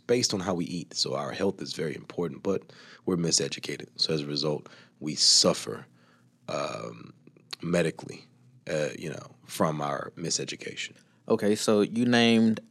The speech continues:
Speaker 2: a variety of diseases that are due to diet, and I'm gonna start off with the first question here,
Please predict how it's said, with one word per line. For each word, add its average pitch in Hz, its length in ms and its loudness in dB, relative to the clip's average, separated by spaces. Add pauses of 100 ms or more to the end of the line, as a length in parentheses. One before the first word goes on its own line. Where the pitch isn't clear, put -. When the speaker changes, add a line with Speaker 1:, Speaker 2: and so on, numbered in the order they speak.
(160)
Speaker 2:
a 107 180 2
variety 131 1120 6
of 113 480 6
diseases 110 720 4
that 104 180 8
are 98 140 6
due 113 360 6
to 110 220 2
diet, 95 580 4
and 92 120 0
I'm 107 140 6
gonna 113 100 8
start 107 320 8
off 101 160 6
with 113 140 4
the 113 60 -4
first 107 320 6
question 104 500 4
here, 101 420 6